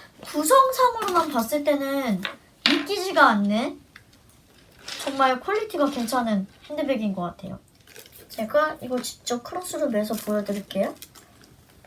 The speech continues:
이렇게 물고 쓰면은 딱 허리춤에 오거든요. 어, 제가 키가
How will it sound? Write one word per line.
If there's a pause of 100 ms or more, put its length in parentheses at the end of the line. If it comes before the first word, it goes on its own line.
(2750)
이렇게
물고
쓰면은 (1040)
딱 (260)
허리춤에 (840)
오거든요. (1300)
어,
제가
키가